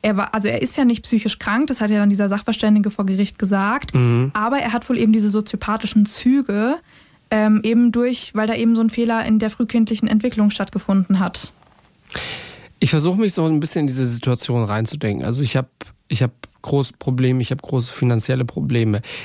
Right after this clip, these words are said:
Speaker 2: Es hat ja auch immer sehr viel mit Stolz zu tun. Und natürlich kann man immer sagen, ne, aus der anderen Sicht,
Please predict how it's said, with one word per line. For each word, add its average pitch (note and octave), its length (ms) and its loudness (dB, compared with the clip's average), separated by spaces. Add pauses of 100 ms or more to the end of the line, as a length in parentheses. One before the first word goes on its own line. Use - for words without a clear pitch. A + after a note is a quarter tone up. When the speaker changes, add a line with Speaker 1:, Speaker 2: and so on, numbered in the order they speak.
Speaker 2:
Es - 120 0
hat E3 120 0
ja D3+ 80 0
auch D3 60 -2
immer D#3 160 0
sehr C#3+ 200 -2
viel E3+ 160 -4
mit C#3 140 0
Stolz C3+ 400 -4
zu D3 80 -10
tun. A#2+ 260 -6
Und A#2+ 80 -2
natürlich C#3 360 -2
kann B2+ 140 -4
man B2 80 0
immer A#2 200 0
sagen, A#2+ 420 -2
ne, A#2 180 -2
aus A#2+ 200 -4
der - 80 -6
anderen A#2+ 240 0
Sicht, C3 320 -2